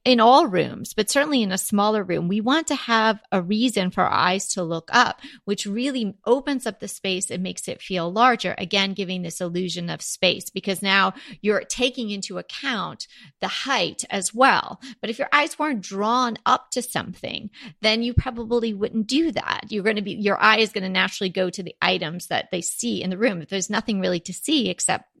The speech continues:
you know, white wall going up, you're not gonna look up. Another way to maybe do that is, is, you know, have a very nice lighting fixture that might bring your eye up,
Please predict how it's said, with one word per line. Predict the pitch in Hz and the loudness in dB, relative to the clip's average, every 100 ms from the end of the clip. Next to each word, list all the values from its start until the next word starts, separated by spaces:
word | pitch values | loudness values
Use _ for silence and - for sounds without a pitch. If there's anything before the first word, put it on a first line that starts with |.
| - | -16
you | - | -12
know, | |
white | 185 180 165 185 | -2 0 0 2
wall | 214 240 180 | 4 6 4
going | 170 180 170 | 2 -2 -2
up, | 147 - | -4 -6
you're | 226 185 | -10 -8
not | 180 | -10
gonna | - 170 | -10 -10
look | 160 175 - | -8 -8 -2
up. | 202 - _ _ - - - | 0 -2 _ _ -20 -14 -4
Another | 220 226 240 | -2 0 2
way | 226 | 2
to | 220 | 2
maybe | 202 196 202 | -2 -2 -4
do | 202 196 | -4 2
that | 190 - | 2 2
is, | 190 - _ _ _ | -4 -16 _ _ _
is, | 190 180 175 165 - | -2 0 -2 -6 -10
you | 185 | -12
know, | |
have | 160 180 | -6 -4
a | 170 | -4
very | 160 170 | -2 -2
nice | 160 - - | -2 -8 -2
lighting | 233 262 254 247 | 2 2 2 -2
fixture | 240 240 - 240 | -2 -4 -2 -2
that | 226 | 0
might | 220 226 | -2 -2
bring | 226 214 | -2 -2
your | 214 | -2
eye | 220 214 208 | 0 0 0
up, | 202 196 | 0 -2